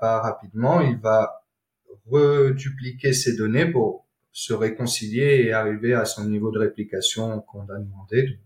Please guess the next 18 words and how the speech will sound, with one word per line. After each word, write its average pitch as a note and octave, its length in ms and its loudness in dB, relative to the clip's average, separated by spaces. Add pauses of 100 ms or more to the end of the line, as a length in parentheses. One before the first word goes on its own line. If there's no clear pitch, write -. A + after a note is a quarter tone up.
(160)
trois B2 300 0
par G#2+ 120 -2
exemple. B2+ 320 -4 (760)
Et G#2+ 80 -4
donc, C#3 240 0
il C3 40 0
y - 20 6
a A#2+ 60 4
ce B2 140 -2
moment C3 440 2
où, A#2 360 -2
lorsqu'on A#2+ 440 -8 (120)
perd B2+ 220 2
une A2+ 100 -4
machine A#2+ 540 -4
et A2 80 0
des G#2 140 -4
disques, C#3 520 -2